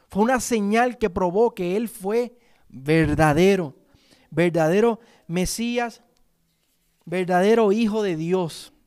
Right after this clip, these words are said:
Continúa diciendo, "Contemplado por ángeles". Y podemos pensar en los muchos ángeles que se presentan en los evangelios, envueltos en la vida de Jesús durante su tentación en el desierto. Los ángeles que vinieron y le sirvieron.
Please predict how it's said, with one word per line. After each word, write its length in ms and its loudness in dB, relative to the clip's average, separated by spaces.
Continúa 420 0
diciendo, 460 -2
"Contemplado 1040 0
por 220 4
ángeles". 720 0
Y 40 -20
podemos 280 -6
pensar 320 -2
en 60 -2
los 100 -2
muchos 420 -4
ángeles 380 -4
que 100 -12
se 100 -6
presentan 720 -2
en 140 -8
los 140 0
evangelios, 640 0
envueltos 500 -4
en 60 -2
la 80 0
vida 240 0
de 100 -4
Jesús 520 -10
durante 380 -2
su 120 -2
tentación 640 -4
en 100 -4
el 100 -2
desierto. 580 -4
Los 200 -6
ángeles 320 -2
que 100 -4
vinieron 360 -2
y 20 -4
le 80 -4
sirvieron. 520 -6